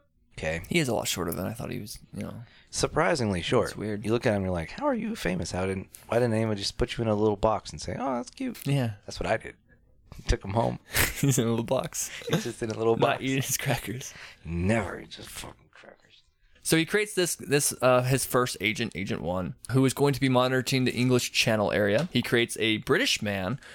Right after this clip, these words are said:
Speaker 2: who is a Swiss German descent named Gerbers. Yeah, he gives him, like, descents and all that shit.
Speaker 1: That's awesome.
Speaker 2: Who would report on the traffic of the busy harbor of Liverpool, as well as the northwest of Britain. He also has his
Speaker 1: Wow.
Speaker 2: Agent Three, which is a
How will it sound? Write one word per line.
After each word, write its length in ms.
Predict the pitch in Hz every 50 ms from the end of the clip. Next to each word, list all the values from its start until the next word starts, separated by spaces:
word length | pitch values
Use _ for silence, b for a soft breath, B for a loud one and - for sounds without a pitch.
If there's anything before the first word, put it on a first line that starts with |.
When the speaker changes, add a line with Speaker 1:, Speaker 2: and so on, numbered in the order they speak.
| B B
Speaker 2:
who 180 | - - 135 131
is 80 | 131 123
a 60 | 120
Swiss 420 | 113 - - - 156 180 175 - -
German 460 | - - - 147 160 160 147 131 123
descent 680 | 117 113 - - - 139 123 110 113 123 - - - -
named 420 | 107 110 107 107 107 - - -
Gerbers. 600 | - - 123 123 131 - 104 80 82 107 - - -
Yeah, 100 | 135 127
he 80 | 123 131
gives 180 | 147 151 -
him, 60 | 143 131
like, 160 | 110 110 -
descents 400 | - - - - 170 185 175 -
and 80 | - 120
all 80 | 123 135
that 140 | 127 104 -
shit. 320 | - - 101 107 - - - - _ _ _ _
Speaker 1:
That's 180 | - - - -
awesome. 400 | - - - - - - - B B B B B B
Speaker 2:
Who 140 | - 185 180
would 100 | 175 156
report 400 | 160 151 - - 165 165 170 -
on 240 | - 135 135 135 135
the 160 | 131 120 117
traffic 480 | 113 - - - 120 123 - - 135 -
of 80 | 107 -
the 80 | 113 104
busy 300 | 104 120 117 110 117 113
harbor 540 | 107 - - 123 120 110 113 120 139 - - -
of 340 | - 107 110 107 104 117 147 - _ -
Liverpool, 680 | 120 135 127 127 117 - - 120 123 156 208 B B B B B B B B B
as 320 | - 120 123 123 123 -
well 200 | 117 123 120 117
as 80 | 113 107
the 80 | 113 110
northwest 600 | 110 117 117 123 - - - - - - - -
of 140 | 123 -
Britain. 380 | - - 92 78 82 131 180 214 -
He 180 | - - 113 113
also 360 | 113 113 113 110 - 127 113
has 480 | 107 107 110 107 107 107 107 104 104 -
his 120 | - 104
Speaker 1:
Wow. 140 | 98 87 90 87
Speaker 2:
Agent 320 | 120 123 123 107 87 -
Three, 320 | - 180 185 180 160 156
which 200 | 143 139 127 - -
is 120 | 117 110
a 440 | 117 110 104 104 104 101 101 104 120